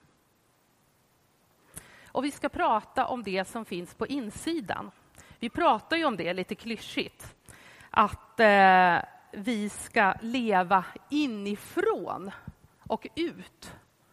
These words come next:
Inte bara låta oss påverkas av allting som finns runt omkring oss och bli liksom som en kameleont som ändrar sig vart vi än är och som fångar upp allt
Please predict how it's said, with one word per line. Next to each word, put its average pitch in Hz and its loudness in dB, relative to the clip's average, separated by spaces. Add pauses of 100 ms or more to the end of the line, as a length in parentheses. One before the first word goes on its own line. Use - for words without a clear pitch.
(640)
Inte 277 -2
bara 214 2
låta 226 -4
oss - -10
påverkas 247 0
av 196 -2
allting 220 0
som 190 -8
finns 185 -10
runt 190 -8
omkring 220 -4
oss - -14 (460)
och - -6
bli 247 -2
liksom 247 -6
som 262 -4
en 254 -8
kameleont 269 -4
som 233 -8
ändrar 226 -4
sig 202 -6
vart 214 -6
vi 220 -6
än 214 -4
är 240 0
och - -10
som 269 -6
fångar 262 -4
upp - -8
allt 226 0